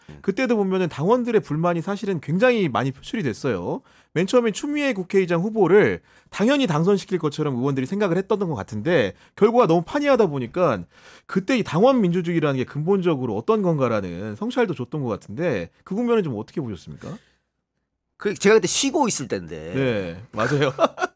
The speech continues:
Speaker 2: <laughs>
Speaker 1: 예, 쉬고 있을 때 이렇게 이제 그 평론가들이 뭐 유튜브나 종편에서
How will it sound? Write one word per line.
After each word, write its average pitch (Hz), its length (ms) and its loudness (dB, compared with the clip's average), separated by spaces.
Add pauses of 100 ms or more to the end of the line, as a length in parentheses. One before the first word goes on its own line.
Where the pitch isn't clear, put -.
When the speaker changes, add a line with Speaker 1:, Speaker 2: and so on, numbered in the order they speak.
(200)
Speaker 2:
<laughs> - 640 -16
Speaker 1:
예, 127 100 -6
쉬고 165 260 -4
있을 139 120 -10
때 143 80 -8
이렇게 139 540 0
이제 104 400 -6 (920)
그 110 80 -12
평론가들이 107 840 -6 (220)
뭐 90 340 -14 (760)
유튜브나 101 760 -10 (180)
종편에서 113 480 -8